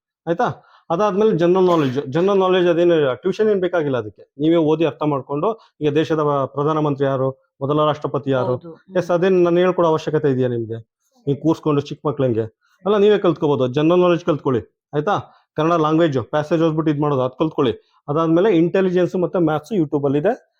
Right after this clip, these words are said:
Speaker 1: ಅದನ್ನ ಪ್ರಾಕ್ಟೀಸ್ ಮಾಡ್ಕೊಳ್ಳಿ. So ಈ ಸಮ್ಮರ್ ಹಾಲಿಡೇಸ್ ಅಲ್ಲಿ ಸೈನಿಕ್ ಸ್ಕೂಲ್ ಸಿಲೆಬಸ್ ಕವರ್ ಆಗೋಗುತ್ತೆ.
Speaker 2: ಓಕೆ.
Speaker 1: ಸ-, ಸೈನಿಕ್ ಸ್ಕೂಲ್
Speaker 2: ಹಾ.
Speaker 1: ಪೂರ್ತಿ ಕವರ್ ಆಗ್ಲಿಲ್ಲ ಅಂದ್ರೆ at least ಸಿಕ್ಸ್ಟಿ ಸೆವೆಂಟಿ ಪರ್ಸೆಂಟ್ ಆದ್ರೂ ಕವರ್ ಆಗೋಗಿರುತ್ತೆ.
Speaker 2: ಓಕೆ ಸರ್.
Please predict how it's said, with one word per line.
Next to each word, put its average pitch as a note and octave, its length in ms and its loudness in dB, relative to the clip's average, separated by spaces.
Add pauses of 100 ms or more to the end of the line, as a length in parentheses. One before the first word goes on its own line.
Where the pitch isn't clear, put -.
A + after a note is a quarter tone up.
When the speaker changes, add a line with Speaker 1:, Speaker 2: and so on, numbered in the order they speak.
(220)
Speaker 1:
ಅದನ್ನ D#3+ 200 0
ಪ್ರಾಕ್ಟೀಸ್ C3+ 420 -6
ಮಾಡ್ಕೊಳ್ಳಿ. G#2+ 300 -10 (360)
So A#3 100 2 (800)
ಈ D#3 280 4
ಸಮ್ಮರ್ G3 340 0
ಹಾಲಿಡೇಸ್ F#3+ 420 2
ಅಲ್ಲಿ G#3 180 2
ಸೈನಿಕ್ F#3+ 300 0
ಸ್ಕೂಲ್ F#3+ 160 -6
ಸಿಲೆಬಸ್ E3+ 280 -2
ಕವರ್ C#3 200 0
ಆಗೋಗುತ್ತೆ. A#2 360 -4 (300)
Speaker 2:
ಓಕೆ. E3+ 220 -16 (120)
Speaker 1:
ಸ-, D3 280 -4
ಸೈನಿಕ್ D#3 320 4
ಸ್ಕೂಲ್ A#2 200 -6 (420)
Speaker 2:
ಹಾ. E3+ 80 -20
Speaker 1:
ಪೂರ್ತಿ A3 220 0
ಕವರ್ G#3+ 200 4
ಆಗ್ಲಿಲ್ಲ G3+ 300 2
ಅಂದ್ರೆ G3 200 2
at F#3 180 -8
least G3+ 200 -2 (380)
ಸಿಕ್ಸ್ಟಿ - 240 -8
ಸೆವೆಂಟಿ F#3+ 280 -2
ಪರ್ಸೆಂಟ್ E3+ 340 -4
ಆದ್ರೂ E3 140 -2
ಕವರ್ D3 240 -2
ಆಗೋಗಿರುತ್ತೆ. B2 500 -4
Speaker 2:
ಓಕೆ D#3 140 -20
ಸರ್. C#3+ 220 -20